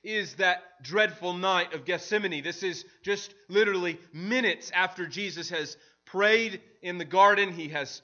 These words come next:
sweat the drops of blood. He has been in great agony as he contemplates the cross, as he contemplates God's wrath that is going to be poured out upon him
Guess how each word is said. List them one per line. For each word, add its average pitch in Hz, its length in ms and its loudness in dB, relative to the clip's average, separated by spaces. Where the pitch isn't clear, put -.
sweat 190 540 0
the 151 80 -6
drops 180 420 -2
of 139 140 -14
blood. 175 260 -2
He 175 140 -10
has 160 180 -8
been 175 280 -4
in 160 200 -8
great 165 340 -2
agony 175 640 2
as 175 300 -2
he 190 220 -8
contemplates 196 880 -2
the 170 80 -14
cross, 175 680 -2
as - 40 -20
he 156 60 -14
contemplates 170 800 -4
God's 165 380 -4
wrath 160 520 0
that 147 100 -14
is 135 100 -14
going 170 260 -6
to 139 100 -16
be 143 120 -14
poured 175 360 -4
out 160 260 -2
upon 180 380 -6
him 156 260 -6